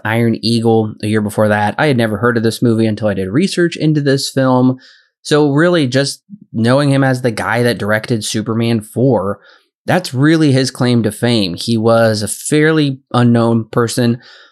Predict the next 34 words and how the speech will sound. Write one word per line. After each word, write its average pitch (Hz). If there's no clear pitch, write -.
You 110
know 131
what 131
my 123
take 135
is? 135
He 110
probably 113
came 107
cheap, 90
very 113
cheap. 104
And 107
as 117
we're 120
about 131
to -
discuss, 135
they 117
needed 143
cheap 123
stuff, -
especially 135
if 120
they're 113
paying 117
Reeve 104
six -
million 107
dollars 95
alone 90
for -
this -
film. -